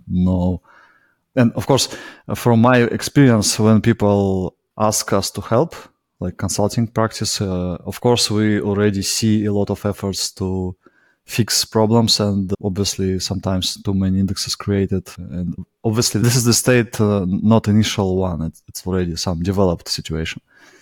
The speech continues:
So yeah, I agree with you that under-indexing is also interesting topic, maybe more basic,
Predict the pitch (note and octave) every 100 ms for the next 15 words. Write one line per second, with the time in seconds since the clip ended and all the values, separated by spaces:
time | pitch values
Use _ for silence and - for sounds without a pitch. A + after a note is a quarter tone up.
0 | _ _ _ _ - F#2+ A#2+ B2+ A2+ C3+
1 | D#3 C3 - B2 A2+ G#2 - A2+ A#2+ B2
2 | A#2 - - G#2 G2+ G2 F2+ F#2 - -
3 | G#2 - G#2 A2 - G#2+ A2+ G#2+ - G#2+
4 | G2+ G2+ G#2 F#2 G2+ A#2 - D3+